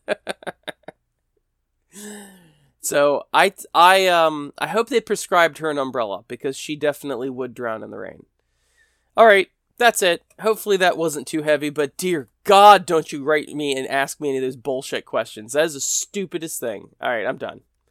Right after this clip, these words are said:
Thank you to gameat dot E U for supporting me while I rant against idiots online. And thank you to my beautiful, sexy Patreon patrons. All you Gucci, Gucci, goo. I'm virtually pinching your cheek right now, all my Patreon patrons.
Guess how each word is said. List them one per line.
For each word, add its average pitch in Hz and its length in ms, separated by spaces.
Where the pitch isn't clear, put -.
Thank 269 240
you 277 60
to 214 80
gameat 190 340
dot 151 240
E 139 40
U 143 300
for 160 200
supporting 160 560
me 151 140
while 147 360
I 147 240
rant 175 520
against 156 380
idiots 147 360
online. 131 540
And 151 160
thank 156 240
you 180 80
to 175 40
my 175 140
beautiful, 165 380
sexy 185 340
Patreon 208 640
patrons. 170 800
All 196 440
you 196 400
Gucci, 180 400
Gucci, 233 340
goo. 196 720
I'm 180 200
virtually 190 680
pinching 180 480
your 156 160
cheek 143 320
right 120 220
now, 110 240
all 127 240
my 127 140
Patreon 120 520
patrons. 95 560